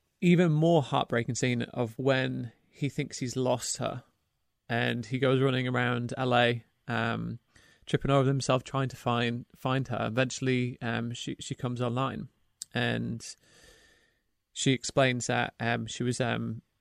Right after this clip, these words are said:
doing a planned kind of outage or, or something, um, and, um, it comes out in the wash that she, she's not just speaking to him, and he gets this, um,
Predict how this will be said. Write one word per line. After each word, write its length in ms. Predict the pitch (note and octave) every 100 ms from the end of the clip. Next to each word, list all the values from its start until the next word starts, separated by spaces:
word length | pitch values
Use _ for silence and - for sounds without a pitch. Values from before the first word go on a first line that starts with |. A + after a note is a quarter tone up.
| A#3 -
doing 220 | C3 A#2+
a 40 | A2
planned 560 | - C3 B2+ A#2+ A2+ -
kind 160 | A#2+
of 140 | A#2 - A#2+
outage 400 | A#2+ - A#2 A2+
or, 80 | G#2+
or 200 | G2+ A2
something, 460 | - - A2+ A#2+ - -
um, 440 | A2+ A2 - A#2 - _ _ _ _ _ _ - D3+
and, 320 | C3 B2 A#2+
um, 280 | B2 A#2+ A2+ _ _ _ _ _ _ -
it 140 | C#3
comes 360 | - D#3 C#3+ C3+
out 280 | B2 A#2 - _ _ _ _ _ _ _ _ _ _ _ _ -
in 100 | C3
the 60 |
wash 340 | B2+ C3 A#2+ -
that 320 | B2 A#2+ - _
she, 680 | - - D3+ D3 C#3+ C3 C3 -
she's 420 | - C#3+ C3+ B2
not 320 | C3 C3+ -
just 220 | - C3+ -
speaking 360 | C3 B2 B2
to 100 | -
him, 320 | A2+ C#3+ - - _ _ _ _ _ _ _ _ _ _ _ _ _ _ _ _
and 140 | C3+ B2
he 140 | C3
gets 280 | C#3 - -
this, 220 | B2+ -
um, 420 | B2 A#2+ A#2+ B2